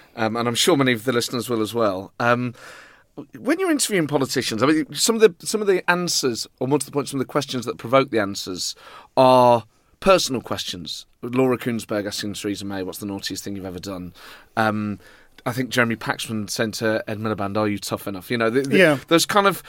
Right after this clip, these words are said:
Speaker 1: s-, those kind of left field questions. When you're doing those sort of interviews, do you, do you have a couple of those up your sleeve? Do you think, "I might just ask him if,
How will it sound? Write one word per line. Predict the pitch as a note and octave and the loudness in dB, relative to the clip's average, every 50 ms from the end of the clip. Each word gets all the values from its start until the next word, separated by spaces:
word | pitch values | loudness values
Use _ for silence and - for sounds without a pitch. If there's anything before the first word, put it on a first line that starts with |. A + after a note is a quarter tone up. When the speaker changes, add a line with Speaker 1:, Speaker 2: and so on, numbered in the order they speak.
| - - - | -18 -16 -8
Speaker 1:
s-, | - - - - - - | -4 -2 0 0 0 -2
those | F3 - F#3+ F3+ E3+ - - | 2 4 4 4 4 2 -2
kind | - - F#3 F3+ | -4 -2 0 0
of | F3 D#3+ | 2 2
left | E3+ F3+ G3 F#3+ F3+ - | 4 6 4 4 4 0
field | - - F#3+ F3 E3 D#3 C#3+ - | -4 -2 2 4 4 4 2 0
questions. | - - D#3 C#3 - - - A2 G2 F#2 F#2 - - - - - - _ | 2 2 2 2 2 0 -4 -6 -6 -6 -8 -10 -10 -12 -16 -20 -8 _
When | - A3 C#4+ | 2 4 4
you're | C#4+ C4+ G#3+ | 4 4 2
doing | A#3+ A#3+ A#3 A3 | 2 2 2 6
those | F#3+ E3 C#3 - | 6 6 6 6
sort | - D3 C3 | 4 2 0
of | B2 A#2+ | 0 0
interviews, | A2+ G#2+ - - A2 G#2+ G#2 | -2 -2 -2 -2 -2 -2 0
do | - G3+ | 0 -2
you, | G#3 F#3 - _ - | -2 -2 -4 _ -16
do | - F#3+ G3+ | -6 0 2
you | G3 | 2
have | F#3 F#3 | 2 2
a | F#3 | 0
couple | - - G#3+ - G3+ G3 | -2 -4 -4 -2 -2 0
of | F3+ | 2
those | F#3+ F#3+ E3+ F#3 | 2 2 2 0
up | - - | -4 -4
your | D#3+ | -4
sleeve? | C#3+ - - F#3 F#3 G3 F#3 G#3 A3+ G#3+ - - - - _ | -4 -2 -4 -4 -6 -8 -8 -10 -12 -12 -14 -18 -20 -20 _
Do | - - | -10 -6
you | E3+ | -4
think, | G3 F3+ - | -4 -2 -2
"I | F#3+ | 2
might | A3 B3+ B3 - | 2 2 2 0
just | E3 - F#3+ | -2 -2 -2
ask | E3+ - - - - | -2 -2 -4 -4 -6
him | B2+ A#2 B2 | -6 -6 -6
if, | A#2+ - | -8 -6